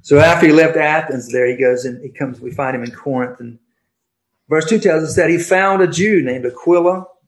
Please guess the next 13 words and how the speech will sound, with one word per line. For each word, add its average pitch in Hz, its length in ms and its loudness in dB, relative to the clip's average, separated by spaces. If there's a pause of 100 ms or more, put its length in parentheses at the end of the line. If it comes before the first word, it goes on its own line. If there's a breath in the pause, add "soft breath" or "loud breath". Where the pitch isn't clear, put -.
(760)
a 127 80 -6
native 156 340 0
of 131 160 -6
Pontus, 151 680 -10 (300)
having 139 260 -8
recently 156 400 -2
come 131 240 -12
from 120 200 -20
Italy, 175 380 -4
and 120 160 -16
his 123 160 -16
wife 127 560 -8
Priscilla. 160 640 0